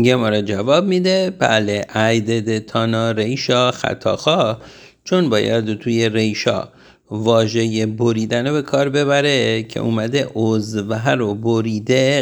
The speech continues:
قبل از شخیتا که اونجا باسار طاهره، چون عضوه رو بریده باسار کاشره. تانانامی سیفا خطاخا،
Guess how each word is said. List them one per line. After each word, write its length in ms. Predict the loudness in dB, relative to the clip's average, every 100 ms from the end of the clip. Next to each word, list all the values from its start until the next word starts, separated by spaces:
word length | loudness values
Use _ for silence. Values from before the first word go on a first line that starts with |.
| -2
قبل 380 | -2 0 0 0
از 380 | 0 0 -2 -6
شخیتا 840 | -6 -4 -4 -2 -6 0 0 0
که 160 | -4 -4
اونجا 260 | 0 0
باسار 760 | 2 2 2 0 2 2 2 0 -8 -10 0
طاهره، 460 | 2 4 2 0 -6 _ -12
چون 320 | -4 0 0 2
عضوه 360 | 0 2 2 2
رو 160 | 2
بریده 720 | 2 0 2 0 2 2 2 -4 -20 -20 -20 _
باسار 520 | 2 2 2 -2 0 0
کاشره. 760 | 0 -2 0 0 0 2 0
تانانامی 920 | -2 -6 -4 -4 -4 -4 -2 -2 -2
سیفا 580 | -4 0 0 0 0 0
خطاخا، 640 | 2 -2 0 -2 0 -2